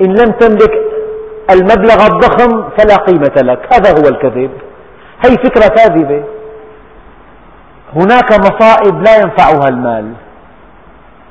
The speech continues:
إن شعور المؤمن بطاعة الله عز وجل يفوق شعور الغني بالغنى. ليس الغنى عن كثرة العرض،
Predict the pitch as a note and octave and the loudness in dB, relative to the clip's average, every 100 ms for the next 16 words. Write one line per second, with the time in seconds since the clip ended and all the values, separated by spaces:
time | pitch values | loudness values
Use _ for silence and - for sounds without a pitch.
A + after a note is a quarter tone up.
0 | - - - - - - G3 G#3 G#3 G3+ | -20 -20 -20 -20 -20 -8 -2 0 0 2
1 | A3+ B3+ A#3 G3 F#3+ A3+ G#3 G3+ F#3 F3+ | 2 4 4 2 2 0 0 -2 -2 -4
2 | - - - - - - - E3 F#3 F3 | -8 -18 -20 -20 -20 -20 -6 -2 2 2
3 | F3+ F3 E3 F3 D#3 D#3 C#3 C3+ C#3+ D3 | 2 0 2 0 2 0 0 -2 0 0
4 | D3 D#3+ A2 A2 - - - - G3 G3 | 0 0 -4 -10 -14 -20 -18 -2 0 2
5 | C4 C4 F#3 F#3+ F#3+ - - - - - | 2 2 2 0 0 -6 -20 -20 -20 -20
6 | - - G3 B3 B3 G#3 F#3 F3+ G3 A3+ | -20 -2 2 4 4 4 2 2 2 0
7 | G#3 E3 - - - - - - - - | -2 -6 -16 -20 -20 -20 -20 -20 -20 -20
8 | - - - - - - - - C3+ G3 | -20 -20 -20 -20 -20 -20 -20 -16 -2 2
9 | E3+ D#3+ D#3+ A#2 - - - - - - | 2 2 0 -4 -8 -20 -20 -20 -20 -20
10 | - - - - - - - - - - | -20 -20 -20 -20 -20 -20 -20 -20 -20 -20
11 | - - - - - G3+ B3 G#3 F#3 F3 | -20 -20 -20 -20 -2 0 0 0 0 0
12 | F#3+ F3 C#3 D3+ F#3 E3+ D#3+ D3 D3 B2+ | 0 0 0 -2 -4 -2 -2 -2 -2 0
13 | C#3+ C#3 | 0 -2